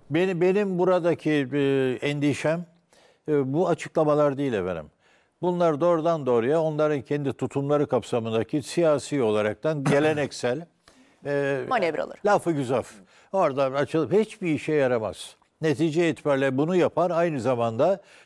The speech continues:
Speaker 1: Türkiye'ye yaptırımları da kaldırdım diyebiliyor.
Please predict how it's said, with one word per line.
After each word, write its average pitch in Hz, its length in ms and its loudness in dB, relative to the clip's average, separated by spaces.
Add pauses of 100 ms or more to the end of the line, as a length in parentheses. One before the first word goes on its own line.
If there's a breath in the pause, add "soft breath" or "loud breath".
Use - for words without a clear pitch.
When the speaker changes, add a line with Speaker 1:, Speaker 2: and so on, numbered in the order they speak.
Speaker 1:
Türkiye'ye 156 800 2
yaptırımları 147 640 0
da 165 100 2
kaldırdım 139 580 0
diyebiliyor. 123 580 0